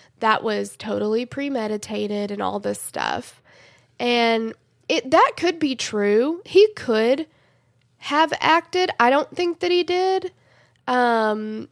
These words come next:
because he was so young, and I don't think there's anything else that points to him being a sociopath or anything.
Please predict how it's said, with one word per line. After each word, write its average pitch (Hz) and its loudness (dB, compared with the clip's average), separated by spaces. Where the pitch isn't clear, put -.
because 311 -2
he 330 0
was 294 -4
so 277 0
young, 226 0
and 240 -2
I 226 0
don't 254 0
think 254 -4
there's 233 0
anything 233 -4
else 214 -4
that - -6
points 220 -6
to 226 -6
him 220 -4
being 208 -4
a 233 -4
sociopath 262 -4
or 285 0
anything. 320 -4